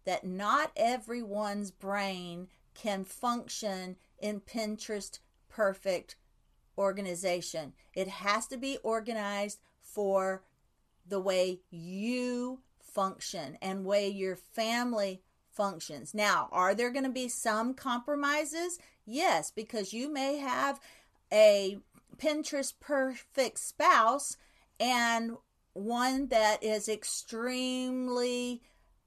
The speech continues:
unorganized. Well, we have to organize the whole home to fit each person in the home's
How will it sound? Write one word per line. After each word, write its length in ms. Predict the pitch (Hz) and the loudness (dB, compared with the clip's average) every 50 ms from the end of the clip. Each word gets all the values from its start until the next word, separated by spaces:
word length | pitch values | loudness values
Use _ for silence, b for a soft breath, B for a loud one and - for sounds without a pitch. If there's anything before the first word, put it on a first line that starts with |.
| _ - | _ -2
unorganized. 1160 | 220 240 247 254 247 - 254 302 349 302 269 247 214 190 175 160 - - - - - - - - _ _ _ _ _ _ | 0 0 0 0 2 4 4 4 6 4 2 0 0 0 0 -2 -4 -6 -8 -10 -12 -14 -14 -18 _ _ _ _ _ _
Well, 600 | - 180 202 196 185 180 175 190 214 254 330 339 - | -6 0 2 4 4 6 6 6 6 4 2 -2 -6
we 320 | - 190 208 240 285 359 381 | -10 -6 -4 -2 -2 -2 -2
have 340 | 392 381 - 294 302 - - - | -2 -2 0 0 -2 -2 -6 -8
to 180 | - 269 247 | -6 -6 -4
organize 600 | - - 220 233 226 226 226 220 208 208 196 190 | -2 0 -2 0 -2 -2 -2 -2 -2 -2 -2 -2
the 160 | - - 208 | -2 -2 -2
whole 420 | 208 - - 208 208 202 190 190 190 | -2 2 2 4 6 6 4 4 0
home 720 | 202 247 330 349 349 359 330 269 233 214 214 220 262 285 b b b b b b b b b _ _ _ _ _ _ - | 0 2 4 4 4 4 4 4 4 4 4 2 0 -4 b b b b b b b b b _ _ _ _ _ _ -4
to 160 | - 294 254 | -4 -2 -2
fit 520 | - - - - 247 240 233 233 - - _ _ _ _ _ _ _ _ _ _ _ _ _ - | -4 -4 -2 0 2 4 4 2 2 -2 _ _ _ _ _ _ _ _ _ _ _ _ _ -4
each 580 | 226 247 277 302 311 302 - - - - - _ | -2 0 2 2 0 0 -4 -6 -8 -8 -8 _
person 540 | - - 311 277 269 285 - - 262 247 240 - | -6 0 2 2 2 2 0 -2 -4 -4 -4 -4
in 200 | - 226 233 233 | -4 -4 -2 0
the 120 | 226 233 226 | 0 0 0
home's 800 | 226 233 240 220 214 220 214 208 214 214 220 220 - - - | 0 -2 -2 0 0 0 0 -2 -4 -4 -6 -8 -8 -10 -12